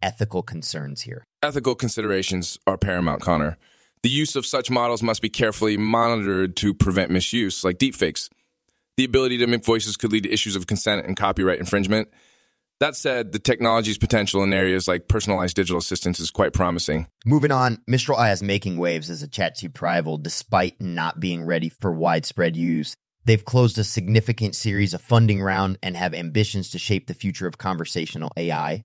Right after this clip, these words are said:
Speaker 2: Yes, uh, Mistral's approach is intriguing. By focusing on a model that developers can e-, and freely use, they're fostering innovation.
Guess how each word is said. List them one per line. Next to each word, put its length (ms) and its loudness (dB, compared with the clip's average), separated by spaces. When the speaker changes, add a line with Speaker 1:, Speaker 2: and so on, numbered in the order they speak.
Speaker 2:
Yes, 560 -2
uh, 180 0
Mistral's 420 0
approach 340 -2
is 140 0
intriguing. 560 -2
By 120 4
focusing 540 -2
on 140 2
a 40 2
model 640 0
that 100 0
developers 600 0
can 260 -6
e-, 200 -8
and 260 0
freely 340 0
use, 340 -2
they're 120 2
fostering 640 0
innovation. 580 0